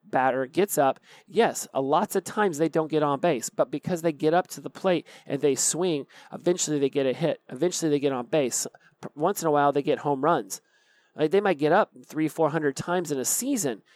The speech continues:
and if they can get, you know, thirty out of a hundred of those things get them on base, they're considered an all-star. Maybe it's three hundred fifty, right? It's gotta be up to you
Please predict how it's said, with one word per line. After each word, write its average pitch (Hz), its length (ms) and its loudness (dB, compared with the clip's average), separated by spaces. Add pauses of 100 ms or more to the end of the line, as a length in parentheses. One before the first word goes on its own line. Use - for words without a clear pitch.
(320)
and 170 140 2
if 156 100 2
they 214 120 2
can 180 180 -10
get, 160 260 2 (720)
you 160 160 -2
know, 127 240 2 (240)
thirty 220 420 2
out 156 100 4
of 147 100 4
a 139 60 2
hundred 165 540 0
of 135 140 -2
those 139 240 2
things 143 220 -4
get - 180 -2
them 160 140 -2
on 143 160 0
base, 262 260 2
they're 240 140 0
considered 165 400 -2
an 139 100 0
all-star. 160 680 -2 (540)
Maybe 135 220 -2
it's - 160 -8
three 123 140 -4
hundred 110 260 -6
fifty, - 480 -18 (320)
right? 123 380 -4 (1080)
It's - 300 -6 (160)
gotta 135 260 0
be 117 360 -10 (1700)
up 165 200 0 (680)
to 139 140 -10
you 120 340 -2